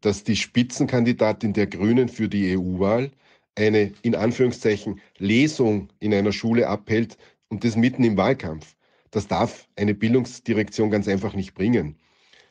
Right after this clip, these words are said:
Vor allem auch deswegen nicht, weil nicht einmal der Versuch unternommen wurde, auch Kandidaten anderer Parteien einzuladen, um hier allen die gleichen Chancen zu geben.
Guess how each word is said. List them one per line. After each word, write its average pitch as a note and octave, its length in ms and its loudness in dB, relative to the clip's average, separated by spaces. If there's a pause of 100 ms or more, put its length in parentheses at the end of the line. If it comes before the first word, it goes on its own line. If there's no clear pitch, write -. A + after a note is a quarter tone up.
(100)
Vor - 180 -2
allem A2+ 200 4
auch - 140 0
deswegen B2 500 2
nicht, A#2+ 280 0
weil A2+ 140 4
nicht B2+ 300 2
einmal C3+ 240 2
der C#3 100 2
Versuch D#3 460 0
unternommen F#2+ 560 0
wurde, G#2 340 0 (380)
auch A#2 200 -2
Kandidaten A#2 600 0
anderer A2 320 -2
Parteien G2 400 -2
einzuladen, G#2 680 -2 (280)
um A#2 180 0
hier A#2+ 300 0
allen A#2+ 400 2
die A2 120 -4
gleichen G2+ 400 0
Chancen G#2 420 -4
zu G2 140 -8
geben. E2 340 -14